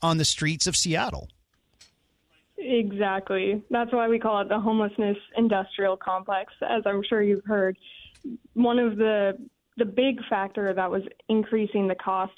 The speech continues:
Speaker 2: for Partnership for Zero compared to other nonprofits like Salvation Army, Union Gospel Mission, was the salaries that they were paying their outreach workers. That was the vast majority of their spending was going to those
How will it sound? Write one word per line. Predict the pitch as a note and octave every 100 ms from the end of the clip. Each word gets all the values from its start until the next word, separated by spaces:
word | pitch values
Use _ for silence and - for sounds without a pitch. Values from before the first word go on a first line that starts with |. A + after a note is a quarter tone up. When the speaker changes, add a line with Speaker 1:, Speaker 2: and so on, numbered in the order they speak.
| -
Speaker 2:
for |
Partnership | F#3+ G3 F#3 F#3+ G3+ F#3+ -
for | F#3+
Zero | F#3 F#3 F3+ F3
compared | - G#3 G#3+ F#3
to |
other | G3 F#3 F#3
nonprofits | F3+ F3 F3+ - C#3 - G#2+ - _
like | G3 F3 - _ _ _ -
Salvation | G3 F#3 F3+ F#3
Army, | F#3 F#3 F#3
Union | F#3 F3+
Gospel | F#3 G#3 G#3 A3+
Mission, | G#3+ G#3 G#3 G3+ - - - -
was | - A3+ A3 G3+
the | A3+ A3+
salaries | G#3 G3 A3 F#3+ F#3 F#3+
that | G#3+ G3+
they | G#3
were | G3+
paying | G#3+ G3+ G3+
their | F#3+ -
outreach | G3 F#3+ G3
workers. | G3+ G3+
That | G3+ G#3
was | A3 G#3 -
the | G#3 F#3+
vast | G3 G3 F#3+ -
majority | A3 G#3 F#3 F3+ F3+ E3+ -
of | - G#3
their | G3 G3
spending | - F#3 E3 E3
was | G#3 A#3 -
going | F#3 B3 A3+ -
to |
those | A3+ F#3